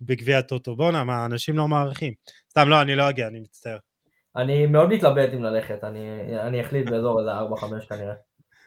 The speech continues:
Speaker 2: אם
Speaker 1: כן,
Speaker 2: אני, אם אני
Speaker 1: אה,
Speaker 2: רוצה ללכת.
Speaker 1: תשמע, אולי ל-, למשחק, אה, גביע. אה, בכל מקרה, אה, יקבלו בעלים ערבים ב-,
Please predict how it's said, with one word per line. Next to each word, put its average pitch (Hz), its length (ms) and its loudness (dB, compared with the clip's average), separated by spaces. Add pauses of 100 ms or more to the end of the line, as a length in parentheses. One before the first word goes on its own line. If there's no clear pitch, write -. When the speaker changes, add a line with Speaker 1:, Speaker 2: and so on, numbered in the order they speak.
(140)
Speaker 2:
אם 120 80 -10
Speaker 1:
כן, 110 120 -6
Speaker 2:
אני, 107 120 -4
אם 110 240 -8
אני 120 140 -2
Speaker 1:
אה, 113 40 -2
Speaker 2:
רוצה 110 140 -4
ללכת. 104 400 -6 (760)
Speaker 1:
תשמע, 117 320 -10
אולי 131 300 2
ל-, 117 320 -2 (160)
למשחק, 110 1000 -8
אה, 113 120 -4
גביע. 107 400 -6 (540)
אה, 123 240 2
בכל 135 200 -2
מקרה, 147 220 0 (280)
אה, 127 180 2 (100)
יקבלו 131 440 0
בעלים 139 320 2
ערבים 135 500 -4
ב-, 127 720 -4